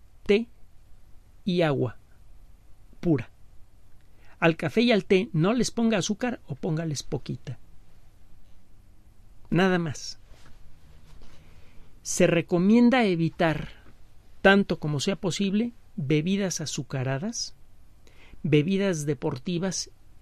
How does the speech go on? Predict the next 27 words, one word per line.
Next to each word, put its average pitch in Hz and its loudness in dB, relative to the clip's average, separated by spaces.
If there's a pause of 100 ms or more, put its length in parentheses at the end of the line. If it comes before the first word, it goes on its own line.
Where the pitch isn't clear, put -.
(260)
y 165 0
bebidas 156 0
energéticas. - -8 (2250)
No 165 2
es 190 4
mi 208 4
invento. 160 0 (480)
Usted - -6
lo 151 0
puede 156 2
ver 233 0
en 151 -4
la 147 -6
Escuela 165 -2
de 156 -2
Salud 151 -8
Pública 165 -6
de 151 -6
la 147 -6
Universidad 131 -6
de 127 -8 (100)
Harvard. - -10 (1400)
Algunas 196 4
bebidas 196 0
deben 190 4
ser 196 0 (260)
consumidas 160 0